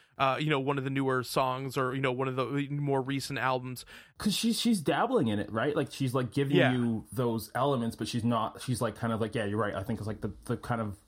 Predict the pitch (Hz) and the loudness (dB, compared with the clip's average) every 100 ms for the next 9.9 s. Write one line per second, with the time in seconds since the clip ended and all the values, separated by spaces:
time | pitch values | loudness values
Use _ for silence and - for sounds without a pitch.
0 | - 127 110 117 107 107 101 98 101 104 | -4 -2 2 0 2 0 0 0 0 0
1 | 104 95 85 110 95 - 104 101 98 95 | -2 -6 -6 -6 -6 -4 -4 -2 -2 -4
2 | 92 78 - - - - 113 - - 110 | -6 -8 -8 -8 -10 -12 -12 -8 -4 -2
3 | 113 104 104 98 95 104 - 98 - - | 0 -2 -4 -6 -6 -8 -6 -6 -8 -12
4 | - 87 95 95 - 110 - - 123 - | -12 -6 -4 -4 -4 -6 -6 -6 -4 -2
5 | - 98 107 101 - 95 - 101 98 - | -6 -4 -2 -2 -4 -12 -8 -6 -6 -6
6 | 101 101 95 92 95 95 87 - - - | -6 -4 -4 -2 -2 -2 -4 -6 -8 -18
7 | _ - - - - 190 202 196 190 170 | _ -6 -6 -4 2 4 6 4 2 2
8 | 196 160 165 170 135 160 117 147 - 147 | 2 2 -2 -2 2 0 0 -6 -6 -6
9 | - 165 156 151 143 131 143 135 131 | -2 2 4 4 2 0 2 2 0